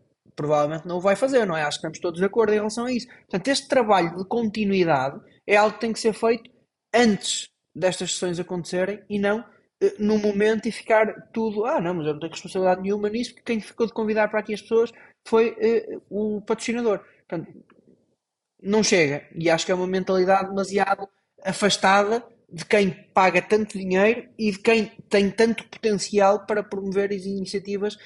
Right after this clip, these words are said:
eh, que a indústria e os dispositivos médicos, a indústria farmacêutica e empresas de dispositivos médicos precisam. Portanto, este match tem que funcionar e tem que ser assumido e é preciso haver, de facto, esta liderança e é feita em tantas outras coisas, ok? Portanto, há muitas iniciativas das sociedades científicas onde isto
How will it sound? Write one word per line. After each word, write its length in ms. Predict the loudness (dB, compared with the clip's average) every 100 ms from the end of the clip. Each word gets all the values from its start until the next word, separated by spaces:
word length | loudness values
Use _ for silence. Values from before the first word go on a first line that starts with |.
| -20 _
eh, 100 | -6
que 140 | 0 0
a 20 |
indústria 500 | 0 -6 -2 -4 -4
e 180 | -6 -6
os 100 | -6
dispositivos 420 | -10 -12 -8 -8
médicos, 340 | -6 -6 -6 -8
a 40 |
indústria 220 | -10 -10
farmacêutica 460 | -8 -8 -6 -8 -6
e 40 |
empresas 340 | -6 -6 -8 -8
de 140 | -16
dispositivos 420 | -18 -14 -10 -10 -8
médicos 300 | -8 -8 -10
precisam. 280 | -10 -8
Portanto, 300 | -4 -4 -4 -10 -20 _
este 240 | -6 -4 0
match 320 | 2 2 0
tem 160 | -4 -4
que 80 |
funcionar 440 | -4 -4 -2 0 -2
e 60 |
tem 140 | 0 -4
que 80 | 0
ser 160 | 0
assumido 400 | 0 -2 -6 -2
e 80 | -2
é 40 |
preciso 380 | -2 -4 -4 0
haver, 220 | 2 2
de 100 | 0
facto, 240 | -4 -4 -4
esta 220 | -8 -4
liderança 440 | -2 -2 -2 -4 -8 -14 -2
e 100 | 2
é 60 | 4
feita 280 | 2 2 2
em 120 | 2
tantas 420 | 2 2 0 -2
outras 260 | -2 -6 0
coisas, 480 | 2 2 0 -8 -12
ok? 320 | -8 -2 -2
Portanto, 400 | -4 -20 -8 2
há 80 | 2
muitas 380 | 4 0 0 -4
iniciativas 600 | -4 -4 -6 -6 -6 -6
das 120 | -6
sociedades 300 | -4 -4 -4
científicas 340 | -8 -8 -6
onde 180 | -6 -4
isto 160 | -6